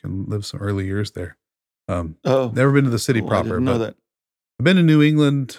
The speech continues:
Speaker 1: um, a few times, and it is small enough that you can drive all over the place in a short amount of time.
Speaker 2: Y-, yeah, yeah. So, hey, speaking of New England, how's that, um,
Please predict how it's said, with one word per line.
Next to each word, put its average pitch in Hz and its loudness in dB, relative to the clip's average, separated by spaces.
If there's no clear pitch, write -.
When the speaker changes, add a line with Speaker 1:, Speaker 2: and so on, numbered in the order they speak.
Speaker 1:
um, 120 0
a - -20
few 143 -2
times, 131 0
and 101 -2
it 107 -2
is 123 0
small 107 -2
enough 117 -2
that 101 -6
you 120 -6
can 101 -4
drive 95 0
all 98 0
over 104 0
the 95 -4
place 92 -6
in - -12
a 98 -10
short 98 -4
amount 95 -8
of 95 -10
time. 95 -12
Speaker 2:
Y-, 113 -4
yeah, 123 0
yeah. 110 -12
So, 156 2
hey, 151 2
speaking 180 -2
of 170 0
New 135 0
England, 120 -2
how's 135 -4
that, 135 -4
um, 110 -4